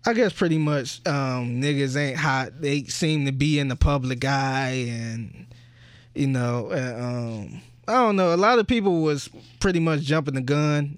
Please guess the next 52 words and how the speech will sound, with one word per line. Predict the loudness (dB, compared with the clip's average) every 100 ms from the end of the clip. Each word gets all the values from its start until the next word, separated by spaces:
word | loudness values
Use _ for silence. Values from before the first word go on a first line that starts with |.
| -8
saying, | -4 -2 -2 -2 -4
"Oh, | 0 0
yeah, | 2 0 0
he | 0 -2
did | 0 0 0
this, | 0 -2 -2
and | -4
he | 0 0
a |
cheater, | 0 0 2 2 0
and | -4 -10 -16 -20 -20 -20 -20 _ -16 -2
probably | 2 4 4 2
this | 0 0
or | 0
probably | 0 2 2
that." | 2 2 0 -4 -8
And | -4 -4 0
we | 2 4
don't | 4 4
even | 2 2
know | 2 2
why | 4 4
he | 4 2
went | 2 2
off | 2 0 -2 -10 -18 -6
like | -2 -2
this. | -2 -2 -4 -8 -12 -18 -20 -20 -8 0
And, | 0 2 -2 -2
you | 0
know, | 0
to | 0
be | 2 2
fair, | 4 4
I | 4
don't | 4
wanna, | 2 2 -2 -4 -8 -8 -8 -2
I |
don't | 2 2
wanna | 2
victim | 2 2 2 2
blame | 2 2 2 0 -2
or | -2 0
whatever, | 2 2 2
but | 0 0 -2 -4 -16 -20 -20 -20 -20 -10
something | 0 2 2 2 0
had | 2 4 4 2
to |
happen | 2 2 2 0 0
where | -2
Fab | 0 0 2 0 0
went | 0 0
off | 0